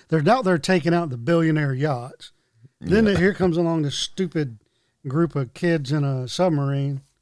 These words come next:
Speaker 1: And then the orcas are like, "They're just making this too easy now."
Speaker 2: Yeah.
Speaker 1: Come on, Bob. Let's kill
Speaker 2: Yeah.
Speaker 1: them.
Speaker 2: <laughs> Ay, ay, ay.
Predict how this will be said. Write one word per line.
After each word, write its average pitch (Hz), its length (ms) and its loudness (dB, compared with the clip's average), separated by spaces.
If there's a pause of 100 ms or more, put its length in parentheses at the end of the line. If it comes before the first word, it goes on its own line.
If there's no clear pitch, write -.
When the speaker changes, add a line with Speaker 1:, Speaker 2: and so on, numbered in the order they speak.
(1080)
Speaker 1:
And 156 120 0
then 165 140 4
the 170 80 0
orcas 156 360 0
are 147 100 -2
like, 151 200 -2
"They're 277 100 -6
just 175 180 -4
making 143 240 0
this 139 100 -2
too 135 220 -8
easy 131 240 -8
now." 151 280 -12 (140)
Speaker 2:
Yeah. 80 440 0 (360)
Speaker 1:
Come 196 140 -2
on, 143 160 0
Bob. 131 320 -10 (400)
Let's 156 140 -10
kill 151 80 -2 (600)
Speaker 2:
Yeah. 80 80 -8
Speaker 1:
them. - 220 -14
Speaker 2:
<laughs> - 0 - (1800)
Ay, 78 420 0
ay, 60 360 -12
ay. 60 260 -14